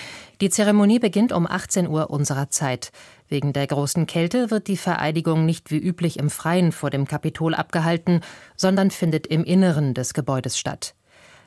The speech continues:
Erwartet werden neben Trumps Familie zahlreiche hochrangige Gäste, darunter Regierungsmitglieder und internationale Vertreter.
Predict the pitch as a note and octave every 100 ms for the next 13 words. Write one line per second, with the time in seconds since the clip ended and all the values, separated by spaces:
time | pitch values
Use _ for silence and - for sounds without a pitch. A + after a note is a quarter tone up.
0 | _ - F#3 F#3 C4+ C4 F#3+ F3+ E3+ E3+
1 | E3+ E3 D#3+ - E3+ D#3+ - - E3 E3+
2 | F3 F#3+ B3 C4 - E3+ D#3+ D#3 D#3 E3
3 | D3+ C3 F#3 F3 D#3 C#3 C3+ C3+ C3 D#3
4 | - D#3+ C3+ - - _ - D3 D#3 D#3
5 | C#3+ C#3 F3+ F3+ F3+ F#3 E3+ E3 D#3+ D3
6 | C#3+ D3+ C#3+ - C#3+ C#3+ C#3 C3+ - C#3+
7 | C3+ B2 A#2+ - B2+ - C3 C3+